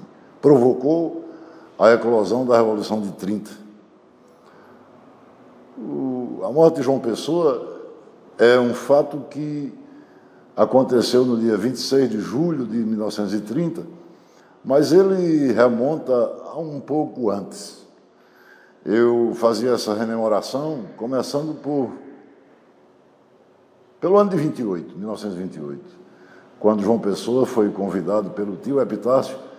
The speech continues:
para ser governador da Paraíba, substituindo João Suassuna, né? Naquela época a nomenclatura não era governador, era presidente. Mas vamos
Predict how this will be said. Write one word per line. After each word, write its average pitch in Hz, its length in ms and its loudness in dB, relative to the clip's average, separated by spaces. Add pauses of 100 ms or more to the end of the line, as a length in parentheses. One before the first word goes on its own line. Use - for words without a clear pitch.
(380)
para 113 180 2
ser 120 540 -2
governador 113 460 0
da 131 80 4
Paraíba, 117 460 2 (520)
substituindo 110 840 -8
João 110 240 -4
Suassuna, 107 640 -4
né? 92 180 -10 (600)
Naquela 113 340 4
época 120 180 2
a 143 60 4
nomenclatura 139 600 2
não 151 120 -2
era 135 100 4
governador, 107 560 0
era 101 140 -2
presidente. 98 760 -10 (360)
Mas 117 140 -4
vamos 160 320 -4